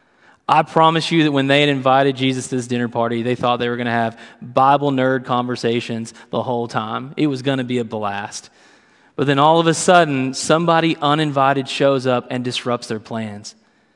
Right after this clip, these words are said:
And now they have to talk about real issues that are right in front of them. How are you treating people? How do you see people? How do you welcome people? These issues that Jesus is presenting here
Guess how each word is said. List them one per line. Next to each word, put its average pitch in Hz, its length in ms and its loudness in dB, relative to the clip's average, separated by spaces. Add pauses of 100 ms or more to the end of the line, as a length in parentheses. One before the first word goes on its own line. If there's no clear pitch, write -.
(840)
And 139 200 -8
now 165 200 0
they 160 120 0
have 135 200 -4
to 123 80 -6
talk 117 280 -6
about 104 440 -8
real 120 320 -8
issues 110 680 -14 (540)
that 120 100 -4
are 120 80 -6
right 143 460 -2
in 143 120 -2
front 120 240 -4
of 110 120 -8
them. 104 280 -16 (960)
How - 240 -6
are 185 80 2
you 170 160 -2
treating 143 400 -2
people? 107 460 -12 (480)
How 165 180 -2
do 202 60 0
you 202 140 0
see 175 440 -4
people? 113 480 -14 (440)
How - 200 -8
do 180 80 -2
you 190 140 0
welcome 131 460 0
people? 104 440 -16 (840)
These 147 180 0
issues 170 320 2
that 147 100 0
Jesus 147 360 0
is 131 120 -8
presenting 139 440 0
here 139 300 0